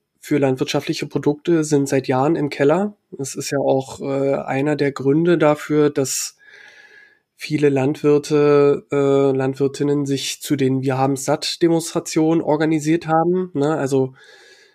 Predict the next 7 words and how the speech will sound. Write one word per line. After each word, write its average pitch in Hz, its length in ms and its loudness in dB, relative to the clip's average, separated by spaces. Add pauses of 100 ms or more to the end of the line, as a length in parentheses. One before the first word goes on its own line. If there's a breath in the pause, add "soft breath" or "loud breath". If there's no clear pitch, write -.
(120)
das - 200 -2
Geld, 165 380 4
was 165 180 0
in 156 100 -4
der 151 100 2
landwirtschaftlichen 147 920 -2
Wertschöpfungskette, 147 1200 0